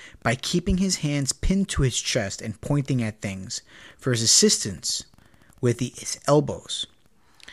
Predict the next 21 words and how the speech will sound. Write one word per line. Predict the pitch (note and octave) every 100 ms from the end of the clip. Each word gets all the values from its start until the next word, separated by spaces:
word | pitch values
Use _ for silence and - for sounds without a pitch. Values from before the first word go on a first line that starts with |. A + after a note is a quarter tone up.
| - - -
It | C#3
was | C#3
the | A#2+
same | - C#3 C#3
flapping | B2 - C#3+ F3 - G#2
Sullivan | F2+ B2+ B2+ A#2+ G#2+
had | G2 F#2+
described, | G2+ - E3 E3 F#2 G2+ - _ _ _ - -
despite | A2+ - C#3+ C3+ C3 -
being | A#2 A2+ G#2+ G#2+ - _ A#2+
anesthetized, | A#2+ A2 - F3+ D#3 A2 E2+ - - - - _ _ _ - -
his | B2 -
chest | - D3+ - - -
cut | F3 E3+
open | C3+ C3+ B2+ C3 C3 _ _ _ -
and | B2
his | A#2+ - A2
eyes | G#2 G2+ G2
t-, | - - _
taped | - G2+ -
shut. | - E3+ F2+